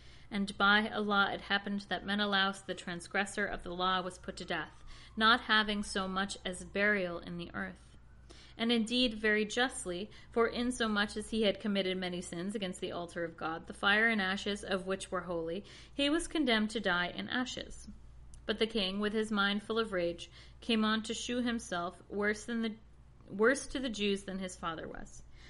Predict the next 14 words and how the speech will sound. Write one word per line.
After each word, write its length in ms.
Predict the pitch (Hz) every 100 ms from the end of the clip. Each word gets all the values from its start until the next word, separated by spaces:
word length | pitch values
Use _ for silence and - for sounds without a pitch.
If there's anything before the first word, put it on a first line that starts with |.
| - -
Which, 400 | 202 220 226 -
when 200 | 226 226
Judas 360 | 214 208 214 214
understood, 580 | 202 208 - 170 - -
he 160 | 208
commanded 640 | 196 208 196 196 214 240 233
the 80 |
people 400 | 262 214 202 196 196
to 140 | 202
call 280 | - 190 196
upon 280 | 196 208 214
the 120 | 214
Lord 320 | 185 170 170
day 380 | 180 180 180